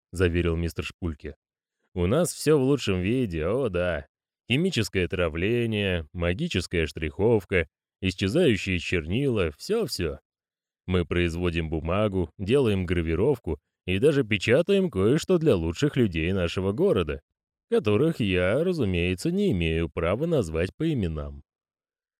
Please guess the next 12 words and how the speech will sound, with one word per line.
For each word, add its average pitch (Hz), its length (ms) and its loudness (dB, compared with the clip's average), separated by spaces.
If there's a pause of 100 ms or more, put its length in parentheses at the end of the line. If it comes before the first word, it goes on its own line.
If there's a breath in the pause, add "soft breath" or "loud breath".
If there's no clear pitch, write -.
(280)
Он 180 160 6
откинулся 95 480 2
в - 60 -14
своем 80 300 0
старом 80 320 -2
кресле 135 440 2 (280)
и 92 100 2
принялся 147 400 4
что-то 110 260 -2
царапать 92 440 2
в 80 60 -10
блокноте. 80 560 -2